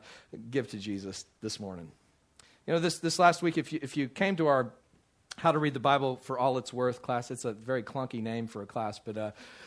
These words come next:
uh, we need a marketer here. Uh, do you need anything? Oh, I just saw you looking out the door. I didn't know if I was in trouble.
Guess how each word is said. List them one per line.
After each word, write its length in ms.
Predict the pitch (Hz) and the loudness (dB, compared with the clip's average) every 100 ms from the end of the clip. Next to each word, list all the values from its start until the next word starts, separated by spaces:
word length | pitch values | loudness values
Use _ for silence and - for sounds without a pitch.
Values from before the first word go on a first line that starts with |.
| - - | -12 -4
uh, 360 | 98 98 98 - _ _ _ _ _ _ _ - | -2 -2 -6 -10 _ _ _ _ _ _ _ -10
we 100 | 120 | -6
need 160 | 113 | -4
a 20 | |
marketer 540 | 98 101 101 101 92 90 | -2 -4 -6 -8 -10 -10
here. 300 | 95 92 87 - - - | -8 -10 -12 -20 -20 -18
Uh, 280 | 98 101 95 90 - _ - - 254 - _ _ _ _ _ _ _ _ _ _ | -12 -10 -10 -12 -18 _ -20 -20 -20 -20 _ _ _ _ _ _ _ _ _ _
do 80 | 110 | -6
you 20 | |
need 160 | 110 | -4
anything? 340 | 107 107 107 104 _ _ _ _ _ _ _ _ _ | -4 -6 -10 -12 _ _ _ _ _ _ _ _ _
Oh, 140 | 160 | 2
I 120 | 123 | 2
just 180 | 147 151 | 0 0
saw 80 | 175 | 2
you 100 | 160 | 2
looking 240 | 160 156 | 0 0
out 140 | 135 127 | -4 -4
the 80 | 120 | -6
door. 160 | 113 | -4
I 80 | 104 | -2
didn't 180 | 113 107 | -4 -6
know 140 | 104 | -8
if 120 | 95 | -8
I 40 | 104 | -10
was 160 | 95 | -10
in 80 | 92 | -12
trouble. 320 | 90 104 92 | -10 -10 -12